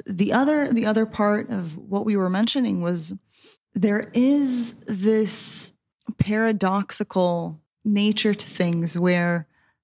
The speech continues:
there isn't only one truth. You can't rely only on science and go <laughs> one hundred percent into science. You need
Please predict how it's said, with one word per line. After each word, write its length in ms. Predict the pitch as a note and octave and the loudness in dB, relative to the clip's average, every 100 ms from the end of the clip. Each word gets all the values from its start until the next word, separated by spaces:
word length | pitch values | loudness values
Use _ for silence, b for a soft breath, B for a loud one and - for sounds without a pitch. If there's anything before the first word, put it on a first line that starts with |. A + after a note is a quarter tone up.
| - | -4
there 140 | F#3+ - | 0 2
isn't 320 | A3+ A#3 A3+ | 2 2 0
only 260 | G#3+ G3 | 0 2
one 260 | F#3 F3+ F3 | 2 2 0
truth. 480 | - E3 E3+ - - | -2 -4 -4 -8 -6
You 160 | G3+ F3 | -6 -4
can't 360 | - G#3 A3 | 0 0 2
rely 460 | G#3 G#3+ F#3+ F#3 F#3+ | 2 2 2 2 -2
only 340 | - F#3 F#3 F#3 | -2 -2 0 0
on 160 | F3 | 0
science 500 | E3+ F3 F3 F3 F3 | 0 0 2 0 -2
and 160 | E3+ E3 | -2 0
go 320 | E3+ F3 F3 | 2 4 2
<laughs> 300 | E3 - - | -2 -8 -8
one 240 | G3 G3 F#3 | 0 0 2
hundred 340 | G3+ F#3 F#3 | 2 2 2
percent 360 | F#3 F#3+ F3+ F3 | 2 0 2 2
into 200 | E3+ E3+ | 0 0
science. 480 | F3 E3 D#3+ E3 | 0 -2 -2 -2
You 80 | F#3 | -2
need 360 | F#3 F#3+ G3+ | 2 2 0